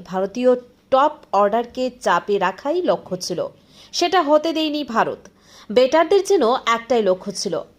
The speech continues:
অ্যাটাক। ভারতীয় ইনিংসে সব মিলিয়ে তেরোটি ছয়, বাউন্ডারি এক ডজন। ব্যাটারদের জন্য ভালো পিচ, তবে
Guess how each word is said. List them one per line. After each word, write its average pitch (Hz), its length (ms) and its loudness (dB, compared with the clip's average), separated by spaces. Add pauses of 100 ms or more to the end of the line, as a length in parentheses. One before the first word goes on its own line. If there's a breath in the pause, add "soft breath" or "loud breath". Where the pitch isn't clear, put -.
অ্যাটাক। 196 400 -2 (640 loud breath)
ভারতীয় 233 560 2
ইনিংসে 294 460 -2 (220)
সব 226 300 2
মিলিয়ে 214 440 -2
তেরোটি 202 400 0
ছয়, - 320 -6 (600 loud breath)
বাউন্ডারি 349 560 2 (300)
এক 208 80 0 (140)
ডজন। 180 360 0 (420)
ব্যাটারদের 220 560 -2
জন্য 359 260 -2
ভালো 214 280 2
পিচ, 156 260 -8 (260)
তবে 240 240 2